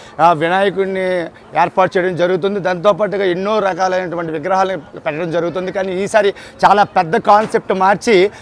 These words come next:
ఇక్కడ ఈ విధమైనటువంటి థర్మోకాల్ షీట్తో చేసి అందరికీ కూడా, ఆ, ఆ ఆలయాలు ఎలా ఉంటాయో చూపించే ప్రక్రియ అయితే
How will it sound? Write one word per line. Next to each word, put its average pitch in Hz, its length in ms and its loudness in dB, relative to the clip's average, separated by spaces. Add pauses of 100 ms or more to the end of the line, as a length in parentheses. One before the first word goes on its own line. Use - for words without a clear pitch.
(140)
ఇక్కడ 180 220 -2
ఈ 196 220 0
విధమైనటువంటి 208 600 0
థర్మోకాల్ 190 460 2
షీట్తో 180 460 -2
చేసి 196 200 2
అందరికీ 208 440 2
కూడా, 208 380 2 (320)
ఆ, 160 260 2 (180)
ఆ 185 320 8
ఆలయాలు 240 320 8
ఎలా 175 340 4
ఉంటాయో 226 420 4 (140)
చూపించే 196 400 -2
ప్రక్రియ 190 380 2
అయితే 202 240 2